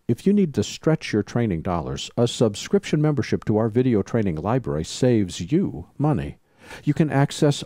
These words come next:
all of our videos for a low monthly price of only nineteen ninety-nine. That's more than seven hundred movies, dozens of hours of training, all in-depth and all up-to-date. Plus, members can attend any of our Power Up webinars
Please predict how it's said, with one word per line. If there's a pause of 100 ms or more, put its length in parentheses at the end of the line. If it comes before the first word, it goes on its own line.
all
of
our
videos
for
a
low
monthly
price
of
only
nineteen
ninety-nine. (280)
That's
more
than
seven
hundred
movies,
dozens (140)
of (140)
hours
of
training,
all
in-depth (500)
and
all
up-to-date. (500)
Plus,
members
can
attend
any
of
our
Power
Up
webinars